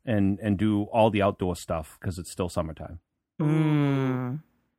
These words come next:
Speaker 2: Outdoor
Speaker 1: And I might
Speaker 2: stuff.
Speaker 1: do Fantasia Fest if I was there right now with a mask on.
Speaker 2: Oh, I would love to go to Fantasia Fest. That's such a great festival. All the good stuff goes there.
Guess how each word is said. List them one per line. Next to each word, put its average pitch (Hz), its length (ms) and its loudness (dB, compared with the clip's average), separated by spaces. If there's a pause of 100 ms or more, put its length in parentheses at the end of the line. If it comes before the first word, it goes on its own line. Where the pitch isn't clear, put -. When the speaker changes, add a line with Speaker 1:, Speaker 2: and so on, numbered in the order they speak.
(560)
Speaker 2:
Outdoor 143 340 6
Speaker 1:
And 139 80 8
I 139 100 8
might 139 160 10
Speaker 2:
stuff. 113 160 4
Speaker 1:
do 139 140 8
Fantasia 123 680 6
Fest 90 580 2
if 107 140 -2
I 104 80 8
was 95 140 4
there 107 140 6
right 98 220 6
now 92 640 4
with 107 180 2
a - 20 6
mask 92 360 4
on. 71 180 -12 (360)
Speaker 2:
Oh, 220 680 6
I 208 100 10
would 220 160 4
love 170 460 2
to 175 80 2
go 165 140 4
to 156 60 0
Fantasia 143 540 0
Fest. - 600 0 (680)
That's 165 180 0
such 170 320 4
a 170 40 2
great 143 280 2
festival. 127 640 0 (320)
All 180 300 8
the 170 60 0
good 147 200 0
stuff 123 260 0
goes 117 240 -2
there. 101 300 2